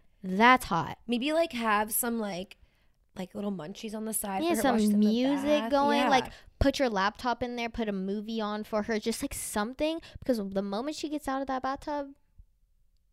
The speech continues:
Speaker 1: you know, you're probably gonna get repaid for your kindness.
Speaker 2: Probably.
Speaker 1: That's what I'm saying. Or maybe in the bathtub. Who knows?
Speaker 2: I mean, unless you pissed her off, like, real bad before, then she won't do it
Speaker 1: Yeah.
Speaker 2: spitefully. But it's a gift.
Speaker 1: It's a good entry into the spiciness.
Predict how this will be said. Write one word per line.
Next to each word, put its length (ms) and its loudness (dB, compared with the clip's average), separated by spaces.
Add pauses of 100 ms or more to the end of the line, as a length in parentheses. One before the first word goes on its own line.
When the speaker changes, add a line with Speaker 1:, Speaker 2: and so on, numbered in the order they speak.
(160)
Speaker 1:
you 140 -6
know, 120 0
you're 220 -4
probably 240 0
gonna 180 2
get 200 2
repaid 440 0
for 100 -6
your 140 -4
kindness. 840 -10
Speaker 2:
Probably. 500 -2
Speaker 1:
That's 160 0
what 100 2
I'm 120 2
saying. 160 0
Or 100 4
maybe 260 4
in 80 0
the 80 0
bathtub. 440 -10
Who 100 -4
knows? 360 -6
Speaker 2:
I 80 -2
mean, 300 -4
unless 200 -6
you 80 -6
pissed 220 -4
her 100 -6
off, 180 -8
like, 180 -10
real 200 -10
bad 240 -8
before, 380 -10
then 100 -4
she 80 4
won't 240 4
do 40 6 (120)
it 20 6
Speaker 1:
Yeah. 140 4
Speaker 2:
spitefully. 440 -6
But 400 12 (840)
it's 160 -2
a 60 2
gift. 540 -2
Speaker 1:
It's 160 -10
a 40 -2
good 520 4
entry 580 -6
into 380 -6
the 140 -10
spiciness. 920 -8